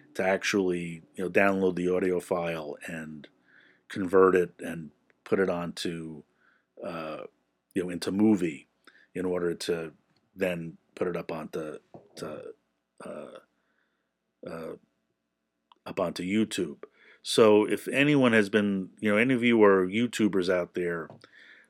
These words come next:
uh, watching this, I'm sorry that I've missed those couple of, uh, episodes just because I haven't been, again, I have not been able to, uh, uh, convert them into a, into a, a,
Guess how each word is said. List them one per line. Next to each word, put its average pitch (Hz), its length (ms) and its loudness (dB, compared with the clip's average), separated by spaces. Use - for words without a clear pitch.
uh, 92 100 -2
watching 107 420 2
this, 92 140 0
I'm 90 120 -2
sorry 117 300 8
that 104 100 6
I've 95 160 6
missed 104 180 0
those 95 200 0
couple 95 440 0
of, 85 380 -8
uh, 82 280 -10
episodes 107 500 6
just - 180 2
because 110 220 4
I 104 80 8
haven't 107 200 6
been, 104 120 4
again, 101 320 4
I 90 60 2
have 95 160 0
not 95 340 -4
been 98 100 2
able 87 280 -2
to, 82 440 -8
uh, 85 400 -8
uh, 90 220 -8
convert 110 320 8
them 104 100 2
into 95 380 2
a, 87 240 -2
into 98 460 -2
a, 85 360 -8
a, 82 240 -8